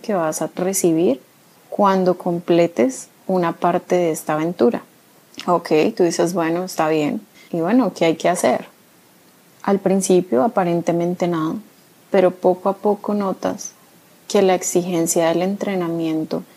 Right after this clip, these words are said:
empieza a hacerte cambiar tus hábitos. De repente ya no puedes dormir igual, tienes que comer ciertas cosas y otras no las puedes comer.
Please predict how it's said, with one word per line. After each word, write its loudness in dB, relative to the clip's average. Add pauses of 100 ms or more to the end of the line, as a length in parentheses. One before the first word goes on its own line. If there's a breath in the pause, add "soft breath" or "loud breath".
(440 soft breath)
empieza 0
a 0
hacerte -2
cambiar -2
tus -2
hábitos. 0 (420)
De 2
repente 0
ya 0
no 0
puedes 0
dormir 0
igual, 2 (640)
tienes 0
que 2
comer 0
ciertas 0
cosas 0
y 4
otras -2
no -2
las -4
puedes 0
comer. -2